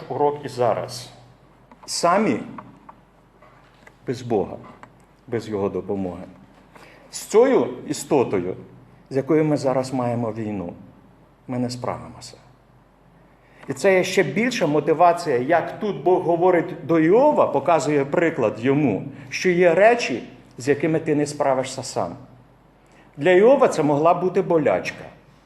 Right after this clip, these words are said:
Для Іова це могли бути неміч, могли бути якісь інші випробування. Для нас це є тепер війна.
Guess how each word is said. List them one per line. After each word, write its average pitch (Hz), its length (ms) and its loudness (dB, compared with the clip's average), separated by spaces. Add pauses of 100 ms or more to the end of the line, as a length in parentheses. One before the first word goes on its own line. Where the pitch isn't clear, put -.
(520)
Для 147 160 4
Іова 208 440 6
це 160 140 -2
могли 151 300 2
бути 196 300 2
неміч, 147 520 2
могли 147 240 0
бути 202 260 2
якісь 185 360 -2
інші 127 280 -4
випробування. 117 680 2
Для 139 220 2
нас 208 340 2
це 147 100 -4
є 135 100 -4
тепер 139 460 -2
війна. 123 480 -2